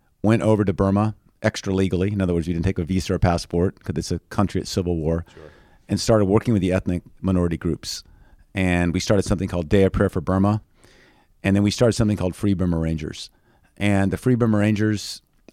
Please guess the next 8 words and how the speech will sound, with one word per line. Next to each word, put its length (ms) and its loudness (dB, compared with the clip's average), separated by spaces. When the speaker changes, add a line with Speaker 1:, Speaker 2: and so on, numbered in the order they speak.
Speaker 1:
we 200 -2
are 100 0
a 60 -2
humanitarian 680 0
relief 300 -2
organization 580 -2
that 80 -4
goes 340 -4